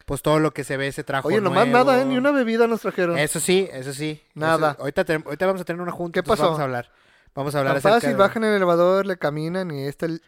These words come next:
Speaker 2: Outback.
Speaker 1: Ahí está el <laughs> y luego el Outback.
Speaker 2: Me trae una cheve.
Speaker 1: Una cheve bien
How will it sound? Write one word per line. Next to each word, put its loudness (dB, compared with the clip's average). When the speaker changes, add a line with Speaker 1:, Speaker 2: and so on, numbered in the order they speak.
Speaker 2:
Outback. -6
Speaker 1:
Ahí -10
está -2
el -4
<laughs> -2
y -8
luego -4
el -6
Outback. -10
Speaker 2:
Me -8
trae -6
una -4
cheve. 2
Speaker 1:
Una 4
cheve 0
bien -6